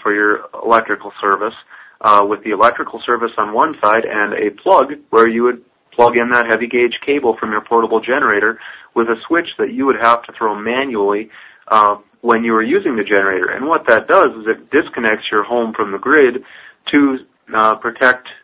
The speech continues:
uh, utility workers while you're running off your generator. But it all, in concert, it connects your entire home's panel, uh, surface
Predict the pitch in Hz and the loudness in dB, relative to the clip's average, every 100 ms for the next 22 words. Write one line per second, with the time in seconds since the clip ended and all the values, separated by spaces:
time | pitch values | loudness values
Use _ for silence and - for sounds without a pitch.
0 | _ - 101 101 104 180 196 160 104 104 | _ -6 -4 -4 -6 -2 0 0 2 0
1 | - 110 113 - - - - 123 117 113 | 0 -6 -6 -14 -20 -16 2 2 4 2
2 | 117 117 113 110 101 101 156 180 110 104 | 2 2 0 0 -4 -6 -2 0 2 0
3 | 110 - - _ _ _ _ _ 117 127 | -2 -12 -20 _ _ _ _ _ 0 0
4 | 120 _ _ _ 127 120 143 165 - _ | 0 _ _ _ 0 4 4 2 -2 _
5 | _ _ _ _ _ _ _ _ _ 120 | _ _ _ _ _ _ _ _ _ -12
6 | 110 147 190 190 120 - 117 113 - 123 | -4 2 2 2 -4 -2 -2 -2 -4 -2
7 | 165 - - 104 110 - 113 123 135 120 | -2 -4 -6 -2 -2 -4 -8 -2 2 2
8 | 98 131 127 120 104 - - 156 160 101 | 0 -2 -2 -4 -14 -16 -8 -4 -2 -4
9 | - _ _ _ 107 101 - 165 - | -8 _ _ _ 0 0 2 -2 -2